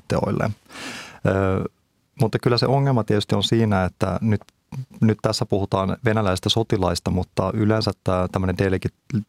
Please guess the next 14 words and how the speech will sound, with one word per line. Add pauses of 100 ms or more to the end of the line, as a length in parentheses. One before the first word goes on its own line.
delegitimoisointi,
epäinhimillistäminen,
niin
se
kuitenkin (460)
voi
hyvinkin
laajata,
että
venäläistä
sotilaista
päästäänkin
kaikkiin
venäläisiin.